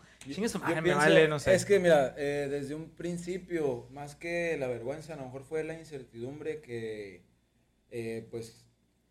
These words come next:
Speaker 1: aquí en el norte la gente es un poco cerrada a cosas nuevas.
Speaker 2: Ándale.
Speaker 1: Más que nada era eso, pero nosotros desde el principio que empezamos a hacer pruebas nos dimos cuenta que era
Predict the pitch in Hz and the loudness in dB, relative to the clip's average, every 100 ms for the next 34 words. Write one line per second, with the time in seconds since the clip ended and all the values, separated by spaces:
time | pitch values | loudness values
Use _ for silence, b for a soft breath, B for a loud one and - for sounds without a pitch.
0 | _ _ _ 117 120 135 147 151 147 147 | _ _ _ -16 -8 -6 -4 -6 -6 -4
1 | 135 127 117 - 147 147 147 151 135 113 | -6 -4 -8 -8 -8 -6 -6 -8 -8 -4
2 | 127 139 139 - 127 - 123 131 127 120 | -2 0 0 -2 -8 -8 -8 -6 -8 -6
3 | 123 135 123 117 - - - 127 123 160 | -4 -4 -4 -10 -20 -20 -8 -4 0 2
4 | 175 202 190 190 180 175 170 160 165 160 | 2 -2 -2 -2 2 2 2 0 -2 -6
5 | 127 - 143 135 131 120 143 175 180 170 | -6 2 4 2 -4 -8 -8 -6 -6 -4
6 | 147 127 117 113 110 143 151 160 156 135 | -6 -6 -8 -12 -12 -8 -8 -6 -8 -10
7 | 117 117 117 123 131 113 113 - 135 143 | -12 -14 -14 -12 -12 -14 -14 -4 -2 -2
8 | 123 117 113 120 - 131 135 135 120 - | -4 -8 -12 -12 -6 -6 -4 -4 -6 -8
9 | _ _ _ - - _ - 117 110 113 | _ _ _ -20 -20 _ -4 -2 -2 2
10 | 123 139 135 123 101 | 6 8 8 6 0